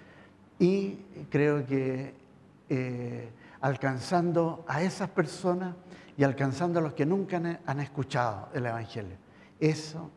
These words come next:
debiera ser nuestro enfoque. ¿Mm? Y qué bueno que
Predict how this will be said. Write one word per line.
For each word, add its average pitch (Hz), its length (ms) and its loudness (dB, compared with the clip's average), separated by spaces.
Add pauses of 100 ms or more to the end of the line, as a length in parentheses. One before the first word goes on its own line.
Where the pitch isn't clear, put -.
debiera 135 480 0
ser 139 180 -8
nuestro 131 540 -8
enfoque. 110 500 -4 (480)
¿Mm? 127 140 -8 (1700)
Y - 20 -10
qué 117 160 2
bueno 156 360 4
que 131 380 -2